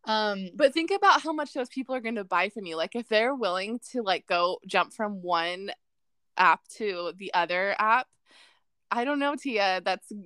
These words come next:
Speaker 2: really good. <laughs> Like
Speaker 1: Yes. That is, yeah, it is a lot to ask to, like, leave the app and go to a different app. So I'm glad people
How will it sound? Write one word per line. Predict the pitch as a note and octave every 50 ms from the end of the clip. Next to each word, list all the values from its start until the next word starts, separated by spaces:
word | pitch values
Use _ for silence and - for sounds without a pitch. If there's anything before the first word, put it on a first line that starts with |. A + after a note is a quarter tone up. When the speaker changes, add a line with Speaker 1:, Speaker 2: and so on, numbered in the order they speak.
| F3
Speaker 2:
really | G3 G#3+ A3 A#3 B3+
good. | A#3+ A#3 A#3 G#3+ F3 E3+ F#3 F4+ - - -
<laughs> | - - - A4+ G#4 E4 F4+
Like | A4 - B3
Speaker 1:
Yes. | B3 B3 E4 A#4 A4+ - - C5 A4+ A#4 - - - G4 A4+ - - - - - - - - - _ _
That | B3 A3 B3+ C4+ -
is, | C4+ D4+ D#4 D#4+ D#4 C4+ - _
yeah, | - A#3+ A3+ G3+ F#3 - -
it | A3+
is | C4+ D4 D#4
a |
lot | F#4 G#4 A#4 A#4
to | A4 - -
ask | G#3 A3+ A3+ A#3 - - -
to, | - A3
like, | G#3+ G#3+ -
leave | G#3+ A3 A3+ A#3 A#3 A3
the | G#3+ - -
app | F3+ G3+ - G#3+
and | G#3+ A3
go | G3 F#3+
to | G#3 - B3+ C4
a |
different | G3 G3+ F#3+ - B3 A#3 -
app. | A#3 B3 C4 C4 -
So | - - D#4 D#4
I'm | D4+ C#4+ B3 A#3
glad | A#3+ A3+ A3 G#3+ A3+ A#3 B3+
people | D4+ D4+ D4 B3 B3 A#3+ A#3 A3+ A3+ -